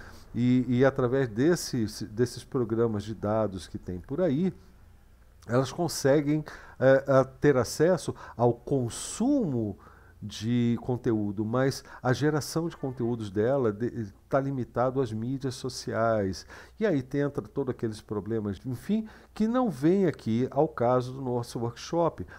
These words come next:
mas é uma coisa que a gente tem que questionar quando tá falando nesse tipo de evolução, a evolução do acesso à criação de conteúdo online. Mas a reflexão eu vou deixar por conta de vocês. Eu só quero colocar um problema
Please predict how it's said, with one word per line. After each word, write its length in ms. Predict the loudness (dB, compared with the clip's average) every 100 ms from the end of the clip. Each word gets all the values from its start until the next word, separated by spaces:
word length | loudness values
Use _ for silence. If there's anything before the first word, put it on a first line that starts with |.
| -6
mas 340 | 0 2 0 -2
é 180 | 2 4
uma 260 | 4 2
coisa 320 | 0 2 2 2
que 120 | -2
a 40 |
gente 280 | -4 -6 -6
tem 140 | -6
que 120 | -6 -6
questionar 480 | -8 -4 -4 -4
quando 240 | -2 -4 -4
tá 140 | -4
falando 600 | -6 -4 -2 -2 -2 -6 -10 -18 -8
nesse 460 | 0 4 4 0
tipo 380 | -8 -6 -8 -4
de 80 | -4
evolução, 800 | -2 -4 -4 -4 -2 0 0 -2
a 100 | -2
evolução 840 | 0 -2 -4 -6 -2 2 2 0 -4 -14 -4
do 140 | 0
acesso 680 | 0 -2 0 2 2 -4 -12 -12 -2
à 100 | 0
criação 720 | 0 0 0 -2 -4 -6 -4
de 80 | -6
conteúdo 640 | -8 -10 -4 -2 -2 -2 -4
online. 460 | -4 -4 -6 -12 -16 -4
Mas 200 | 2 4
a 40 | 4
reflexão 540 | 4 0 -2 -2 -4
eu 60 | -2
vou 100 | -4
deixar 240 | -6 -8
por 160 | -12 -10
conta 300 | -8 -6 -6
de 100 | -6
vocês. 580 | -6 -6 -8 -10 -12 -20 -10
Eu 80 | -8
só 120 | -4
quero 280 | -2 2 2
colocar 340 | 2 -2 0 -2
um 160 | -4
problema 680 | -4 0 0 4 2 2 0